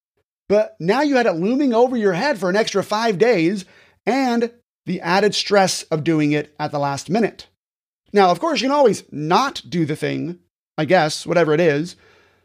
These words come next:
but you're still going to experience discomfort. It's gonna be the discomfort of low grades, or a dirty bathroom, or the discomfort of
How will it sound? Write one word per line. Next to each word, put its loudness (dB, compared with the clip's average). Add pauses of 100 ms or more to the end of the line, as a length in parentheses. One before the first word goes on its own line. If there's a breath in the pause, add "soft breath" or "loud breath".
(140 soft breath)
but 0
you're -4
still 0
going 0
to -4
experience -4 (280 soft breath)
discomfort. -2 (880)
It's -8
gonna 2
be 0
the 2
discomfort -2
of 0 (320)
low 4
grades, -2 (360)
or 0
a -6
dirty 0
bathroom, -2 (460)
or 2
the -6
discomfort -4
of 0